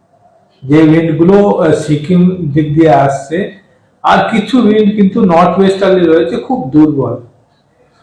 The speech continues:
ফলে তাপমাত্রা হয়তো এক ডিগ্রি বাড়-, এ, কমার একটা টেন্ডেন্সি আছে আমাদের সাউথ বেঙ্গলে। নর্থ বেঙ্গলে কোনো চেঞ্জ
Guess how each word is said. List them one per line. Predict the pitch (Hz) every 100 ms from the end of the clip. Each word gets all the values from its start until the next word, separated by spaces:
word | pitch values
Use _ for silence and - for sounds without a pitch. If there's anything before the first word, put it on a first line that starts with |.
| _ - - - 170
ফলে | 165 196 220 226 226 - - - - - - _ _ _ _ _ _ _ _ _ _ _
তাপমাত্রা | 170 165 190 190 190 190 214 196
হয়তো | 156 185 190 226 226
এক | 175 165 151
ডিগ্রি | 185 185 202 156
বাড়-, | 147 185 185
এ, | 160 160 156 - - -
কমার | 165 175 175
একটা | 175 202
টেন্ডেন্সি | 175 156 156 160 151 147
আছে | - - 123 -
আমাদের | 131 139 143
সাউথ | - 143 135
বেঙ্গলে। | 135 127 127 143 196
নর্থ | 175 147 156 156
বেঙ্গলে | 165 170 202
কোনো | 190 156 156
চেঞ্জ | - 139